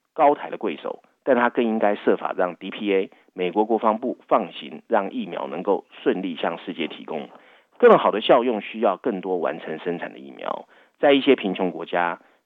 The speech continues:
运作没有效率和组织混乱，才让疫苗没有办法接种。想方设法让每个脆弱的手臂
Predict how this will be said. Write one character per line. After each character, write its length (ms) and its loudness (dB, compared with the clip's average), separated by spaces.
运 260 6
作 200 4
没 160 0
有 140 0
效 260 4
率 160 -8
和 180 -8
组 240 -20
织 80 -16
混 260 -10
乱， 280 0
才 120 2
让 240 4
疫 120 -2
苗 200 -4
没 120 -6
有 100 0
办 200 -2
法 180 -10
接 140 -6
种。 180 -8
想 220 4
方 220 4
设 180 4
法 240 -6
让 200 0
每 140 -8
个 140 -10
脆 280 -2
弱 140 0
的 100 -2
手 240 -8
臂 220 -4